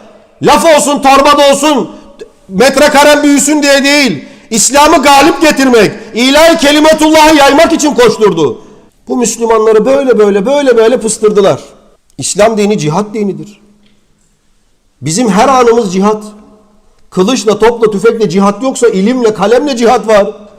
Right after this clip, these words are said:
Herkes bir noktada cihat etmeli. İslam'ı yaymak için, İslam'ı yaşanılır bir hale getirmek için. Çıkmış biri de tweet atmış, "Kur'an'ın yakılmasını kınıyorum." demiş. Hayatı boyunca "Şeriat kahrolsun." diyen bir insan.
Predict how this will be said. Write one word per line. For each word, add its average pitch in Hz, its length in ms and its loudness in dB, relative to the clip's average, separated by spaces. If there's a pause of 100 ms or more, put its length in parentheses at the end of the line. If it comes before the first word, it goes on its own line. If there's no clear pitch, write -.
(420)
Herkes 262 500 0
bir 269 100 -2
noktada 262 380 0
cihat 240 300 2
etmeli. 247 500 0 (540)
İslam'ı 277 440 0
yaymak 277 420 2
için, 269 400 -2 (320)
İslam'ı 285 420 2
yaşanılır 294 580 2
bir 311 60 2
hale 285 300 4
getirmek 277 460 -2
için. 254 480 -4 (800)
Çıkmış 254 480 -6
biri 254 160 -4
de 277 80 -6
tweet 240 320 -6
atmış, 226 400 -2
"Kur'an'ın 233 320 -2
yakılmasını 220 840 -2 (640)
kınıyorum." 214 520 0
demiş. 214 340 -4 (200)
Hayatı 220 540 0
boyunca 214 340 2
"Şeriat 220 440 0
kahrolsun." 220 580 0
diyen 220 240 0
bir 196 40 0
insan. 170 340 -2